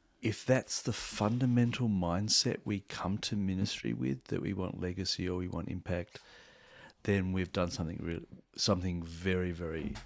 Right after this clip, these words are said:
foundational has, has gone awry. So I was just looking this morning at a number of contemporary songs or albums, uh, produced by Christians that have the word legacy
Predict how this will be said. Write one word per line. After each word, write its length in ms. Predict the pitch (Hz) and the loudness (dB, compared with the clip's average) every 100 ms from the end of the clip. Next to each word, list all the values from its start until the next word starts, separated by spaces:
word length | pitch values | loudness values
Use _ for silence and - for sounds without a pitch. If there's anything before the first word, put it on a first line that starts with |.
| - | -10
foundational 840 | - 80 76 76 76 - - - - | -4 -4 -2 -2 -4 -6 -8 -8 -8
has, 300 | 73 - - | -4 -4 -4
has 160 | - 82 | -4 -6
gone 220 | - 71 | -4 -6
awry. 460 | 71 67 69 - - _ - - - | -4 -4 -4 -6 -10 _ -18 -10 4
So 100 | 117 | 6
I 20 | |
was 60 | 135 | 6
just 280 | 156 - | 4 0
looking 420 | - 151 120 107 113 | -4 -2 0 4 2
this 160 | 101 | 4
morning 280 | 113 113 135 | 2 2 0
at 120 | 110 - - _ _ _ | -2 -6 -20 _ _ _
a 40 | 110 | 0
number 220 | 120 135 | 2 2
of 100 | 127 | 0
contemporary 500 | - 104 - 110 110 | -2 -2 0 0 0
songs 640 | - 117 104 120 156 156 - _ _ - | 0 2 2 2 -2 -6 -12 _ _ 0
or 380 | 104 98 95 - | 4 4 4 4
albums, 480 | 92 110 143 131 - 147 - | 4 2 -2 -4 -8 -12 -14
uh, 140 | - - | -14 0
produced 200 | 110 - | 2 4
by 100 | 92 | 0
Christians 460 | - 110 - 147 | 0 -2 0 -2
that 100 | 135 | -2
have 160 | 110 113 | -2 -2
the 80 | 104 | 0
word 220 | 98 92 | 0 0
legacy 760 | 95 82 85 117 123 170 185 | 0 0 0 0 -2 -4 -6